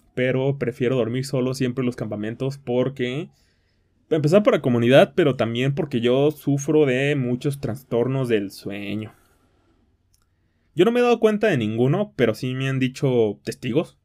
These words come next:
gente que ha dormido en la misma casa, en el mismo cuarto, incluso en la misma cama que yo.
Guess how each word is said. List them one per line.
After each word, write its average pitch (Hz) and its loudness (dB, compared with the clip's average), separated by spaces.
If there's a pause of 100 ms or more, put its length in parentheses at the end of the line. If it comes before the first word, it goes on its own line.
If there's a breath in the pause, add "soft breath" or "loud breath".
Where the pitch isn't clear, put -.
gente 117 -6
que 131 -4
ha 120 2
dormido 123 -2
en 127 -4
la 113 -4
misma 127 -6
casa, 113 -8
en 120 -4
el 107 -8
mismo 117 -10
cuarto, 120 -2
incluso 117 -8
en 117 -4
la 107 -8
misma 123 -6
cama 120 -4
que 98 -8
yo. - -10